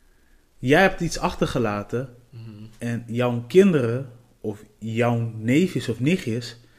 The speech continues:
Speaker 1: kunnen dit misschien wel tot nog een groter imperium bouwen.
Speaker 2: Dat is waar.
Speaker 1: Dat is net als, eh, de Albert Heijn. Albert Heijn was eerst een kruidenier, weet je wel? Dus, dus, dus dat je,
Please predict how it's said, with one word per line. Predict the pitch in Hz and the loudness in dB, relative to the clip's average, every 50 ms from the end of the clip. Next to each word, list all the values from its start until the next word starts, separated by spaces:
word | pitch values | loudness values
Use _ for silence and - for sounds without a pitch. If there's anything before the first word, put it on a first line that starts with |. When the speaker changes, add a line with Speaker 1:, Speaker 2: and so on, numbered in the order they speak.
| _ _ _ _ _ _ _ - | _ _ _ _ _ _ _ -6
Speaker 1:
kunnen | - 156 156 160 151 123 | 0 0 2 2 2 2
dit | 117 135 143 123 | 2 2 0 0
misschien | 127 139 131 - - 160 151 | -2 -4 -4 -2 -2 -2 -2
wel | 139 135 | -2 -2
tot | - 139 131 131 139 135 | -4 -6 -6 -6 -6 -4
nog | 143 160 - - | -4 -4 -2 -2
een | 147 | -4
groter | 113 - 170 165 160 160 170 165 - | 0 4 4 4 4 2 -2 -6 -2
imperium | 156 143 - - 190 202 196 180 151 131 117 110 | -2 -2 2 6 8 8 8 8 6 2 0 -2
bouwen. | 104 95 87 78 - - _ _ _ _ _ - - - - - - - - - - _ - | -4 -6 -8 -10 -12 -18 _ _ _ _ _ -20 -20 -20 -20 -20 -20 -20 -20 -20 -20 _ -14
Speaker 2:
Dat | - - - - | -12 -12 -12 -12
is | - - - | -14 -16 -14
waar. | - - | -4 0
Speaker 1:
Dat | 139 156 175 | 2 2 4
is | 165 | 4
net | 143 165 190 190 196 | 4 4 2 4 4
als, | 180 170 156 - - - - - - _ _ _ - | 4 2 2 0 -8 -10 -14 -20 -20 _ _ _ -8
eh, | 139 143 143 147 143 143 143 143 143 143 135 | -6 -4 -2 -2 0 0 0 0 0 -2 -2
de | 131 143 - | -2 -2 2
Albert | 147 156 147 147 139 | 2 2 4 4 2
Heijn. | 120 147 156 143 120 101 - - - - _ _ - | 2 2 0 0 0 -4 -8 -14 -20 -20 _ _ -6
Albert | - 143 156 147 147 120 | 0 0 2 2 2 2
Heijn | 139 165 160 156 | 2 2 2 2
was | 151 143 - | 0 -2 0
eerst | - 156 151 - - | 0 0 0 0 -2
een | 139 139 135 131 117 117 | -2 -2 -2 -2 -4 -4
kruidenier, | - 147 143 147 139 123 131 139 156 156 127 101 98 - - - _ _ _ | -4 -2 2 2 2 4 4 4 4 4 4 2 -2 -10 -18 -20 _ _ _
weet | - 117 123 123 | -6 -6 -4 -2
je | 151 | -2
wel? | 156 151 147 127 | 0 0 0 -2
Dus, | 117 120 117 - - - - | -2 -4 -6 -6 -10 -14 -12
dus, | 107 117 117 110 - - - | -10 -10 -8 -10 -10 -14 -16
dus | 113 117 117 107 104 - - - 101 - | -16 -14 -14 -14 -14 -14 -16 -14 -14 -10
dat | 117 113 - - - | -10 -10 -10 -10 -8
je, | 120 117 113 113 113 113 | -4 -4 -2 -2 -4 -4